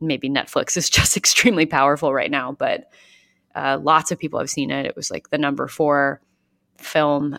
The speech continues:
um, in the U S and the number three film in India. And so it's just been way more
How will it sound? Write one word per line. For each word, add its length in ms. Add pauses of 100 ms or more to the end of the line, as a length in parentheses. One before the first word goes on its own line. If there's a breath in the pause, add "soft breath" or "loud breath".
(100)
um, 560 (160)
in 340
the 80
U 220
S 440 (540 soft breath)
and 280
the 60
number 200
three 240
film 280
in 100
India. 640 (120)
And 480
so 140
it's 120
just 140
been 260
way 240
more 440